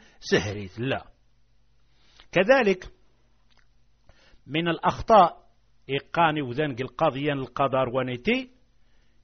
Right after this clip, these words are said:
بعض الأقوال قال: "شاءت الظروف"، أو "شاءت الأقدار"، كذا وكذا. من قال؟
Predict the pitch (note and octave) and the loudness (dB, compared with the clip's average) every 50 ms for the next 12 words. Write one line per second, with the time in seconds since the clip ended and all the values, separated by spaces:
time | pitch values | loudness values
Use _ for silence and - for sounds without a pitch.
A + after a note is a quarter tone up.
0 | _ _ _ _ _ _ _ _ _ _ - - - D3+ D3+ D3+ C3+ C3 A#2+ - | _ _ _ _ _ _ _ _ _ _ -10 -2 0 2 2 0 -2 -6 -8 -8
1 | B2 - - - G3+ A3 A3 G3 - - F3 F#3 G3+ A3+ A3+ - _ _ _ _ | -8 -6 0 4 4 4 4 2 0 2 2 2 2 0 -4 -12 _ _ _ _
2 | _ _ _ _ _ _ _ _ _ - _ - - - - - - G3 A3+ A3+ | _ _ _ _ _ _ _ _ _ -20 _ -20 -18 -14 -6 0 4 6 6 6
3 | - F3 G3 F#3+ - F3+ E3 C3 A#2+ C3 D3+ E3+ F#3+ G#3 G3+ D3 - - - - | 6 4 0 2 0 -2 -6 -6 -4 -2 0 2 4 4 4 2 0 -6 -18 -20
4 | - _ _ _ - - D#3 D3 C3+ - - G3 G3 - E3 E3+ - - D#3 C#3+ | -20 _ _ _ -4 -2 -2 -2 -2 0 0 0 2 2 0 -4 -2 -4 -6 -6
5 | - - - B2+ A#2+ A#2 - - F#3+ A#3 C4 B3+ - - A#3+ G#3+ D#3 D#3 C#3+ C3+ | -6 -6 -6 -6 -6 -6 -4 0 2 2 2 2 0 -2 -2 0 2 2 2 2
6 | A#2+ - - A2+ F#2+ G2+ G#2+ G2+ - - - - - _ - - - G#2+ C3 F3 | 0 -2 -4 -6 -6 -6 -8 -10 -10 -14 -20 -20 -20 _ -20 -20 -10 -6 -4 -2
7 | E3 D3 - - - G3+ A#3 A#3+ | -2 -4 -4 -2 -2 -2 -2 -2